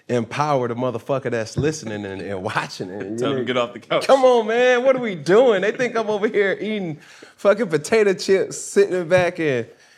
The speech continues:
Speaker 1: you know, living this lifestyle of, I don't know. But shit, the plan is to, to keep it and, and,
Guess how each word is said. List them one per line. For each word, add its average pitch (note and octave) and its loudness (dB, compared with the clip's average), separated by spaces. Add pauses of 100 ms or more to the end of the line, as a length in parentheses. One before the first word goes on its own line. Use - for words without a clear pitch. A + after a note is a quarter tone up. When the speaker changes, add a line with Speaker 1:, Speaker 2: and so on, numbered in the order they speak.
(140)
Speaker 1:
you D3 -2
know, D3+ 4
living E3 2
this D#3+ 0
lifestyle D3+ 2
of, A#2 0
I C3+ 4
don't C#3+ 0
know. A#2 -2
But A#2 -2
shit, A2 -4
the G2+ -8
plan D#3+ 0
is C3 -2
to, G#2+ -6
to - -8
keep E3+ -6
it A#2 -2
and, G#2 -8
and, G#2+ -6